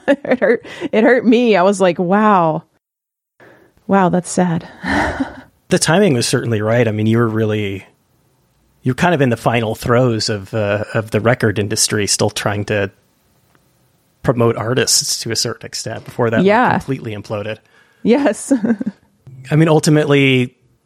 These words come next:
Speaker 2: the group just kind of burnt out. Did you get sick of each other?
Speaker 1: Um, it wasn't so much that as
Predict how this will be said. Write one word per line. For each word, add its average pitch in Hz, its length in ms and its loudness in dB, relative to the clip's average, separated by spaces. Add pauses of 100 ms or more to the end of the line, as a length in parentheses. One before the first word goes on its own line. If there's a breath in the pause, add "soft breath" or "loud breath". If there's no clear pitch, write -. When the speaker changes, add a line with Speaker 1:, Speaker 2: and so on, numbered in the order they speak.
(1200)
Speaker 2:
the 143 100 2
group 135 220 2
just - 200 -2
kind 120 180 0
of - 460 -4 (400)
burnt 127 260 0
out. 123 260 4
Did 110 140 -2
you 120 60 -6
get - 160 -4
sick - 160 -2
of 135 140 0
each 139 140 0
other? 143 340 2 (1300 loud breath)
Speaker 1:
Um, 330 420 0
it 277 100 2
wasn't 392 380 0
so 262 240 2
much 254 260 2
that 196 520 2
as 180 960 0